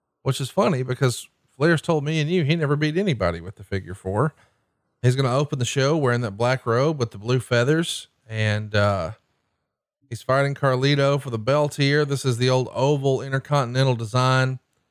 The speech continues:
The big story here is that Flair's never won the Intercontinental title. And I gotta say, it looks a little weird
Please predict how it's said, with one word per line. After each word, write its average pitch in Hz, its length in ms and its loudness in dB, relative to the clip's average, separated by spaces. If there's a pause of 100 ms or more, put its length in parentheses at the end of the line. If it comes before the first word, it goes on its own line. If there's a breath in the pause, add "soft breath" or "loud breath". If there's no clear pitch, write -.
(440)
The 131 80 0
big 175 220 0
story 180 420 2
here 131 300 2
is 120 160 0
that - 280 -2
Flair's 151 380 0
never 151 340 2
won 151 360 0
the 117 100 0
Intercontinental 104 720 -2
title. 95 540 -2 (1200)
And 139 100 -6
I 156 60 -2
gotta 196 220 0
say, 196 220 0
it 156 80 2
looks 156 240 -2
a 147 60 2
little 143 320 2
weird 123 480 2